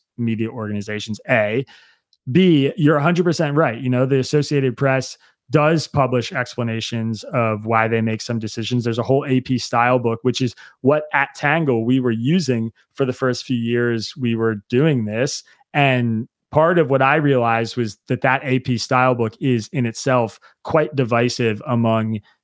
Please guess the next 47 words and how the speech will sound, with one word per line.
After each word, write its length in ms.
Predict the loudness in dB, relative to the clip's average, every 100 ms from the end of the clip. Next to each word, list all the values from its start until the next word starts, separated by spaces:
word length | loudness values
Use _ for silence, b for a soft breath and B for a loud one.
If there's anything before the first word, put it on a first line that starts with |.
| -2
normal 540 | 2 4 4 2 0
Americans. 520 | 0 2 2 0 -4
Like, 100 | -4
when 160 | -2 0
you 120 | 0
take 400 | -2 0 0 0
a 140 | -4 -6
whole 480 | -4 -2 0 -2 -6 -6
pool, 320 | -2 -2 -2
the 120 | -4
whole 260 | 0 0 2
pie 500 | 0 2 4 2 -4 B B _
of 120 | -4
American 560 | 0 2 2 2 -4 -2
news 260 | -2 -2
consumers, 840 | -2 -4 -2 -4 -2 -2 -2 -6 -10 b b _
the 100 | -2
A 140 | 2 2
P 120 | 2
style 340 | 0 2 2
book 240 | 4 0 0 _
actually 600 | -2 0 0 0 0 -2 -8 -2
is 200 | -2 2
really 320 | 2 4 2
grating 640 | 0 0 0 0 -2 -4
to 300 | -6 -6 -6 -8 _ -4
maybe 360 | 0 2 0
half 340 | -2 0 0 -2
of 120 | -10
them. 320 | -12 -6 -6 B B B
And 160 | 0 2
then 260 | 2 2 2
the 80 | 2
other 200 | 4 2
thing 240 | 2 2
is 220 | 2 0 -2
other 200 | 0 2
news 200 | 2 0
organizations 560 | 0 0 -2 -4 -4 -4
have 240 | 0 0
done 160 | 0 -2
this. 180 | -4 -2
In 160 | 0
that 240 | 2 0 -4
piece, 380 | 0 0 0 -4
in 180 | -6
fact, 440 | -2 0 0 -2